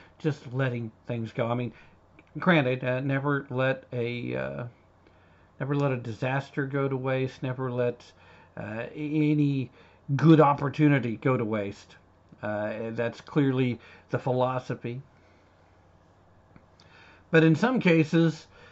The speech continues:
uh, these disasters are strictly disasters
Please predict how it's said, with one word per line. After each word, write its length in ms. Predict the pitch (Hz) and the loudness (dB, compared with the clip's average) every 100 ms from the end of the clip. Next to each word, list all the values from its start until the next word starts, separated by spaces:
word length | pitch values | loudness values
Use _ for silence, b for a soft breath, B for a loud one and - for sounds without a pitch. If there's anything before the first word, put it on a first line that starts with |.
| B - | B -4
uh, 420 | 123 131 127 127 | -2 0 0 0
these 360 | 131 156 147 - b | 4 4 2 -2 b
disasters 840 | 127 156 143 139 156 147 - 131 127 | 4 6 6 4 0 -2 0 0 2
are 120 | 139 | 0
strictly 360 | 139 208 202 175 | 0 0 2 2
disasters 800 | 151 123 151 160 147 165 147 | 2 2 2 0 -2 -2 -2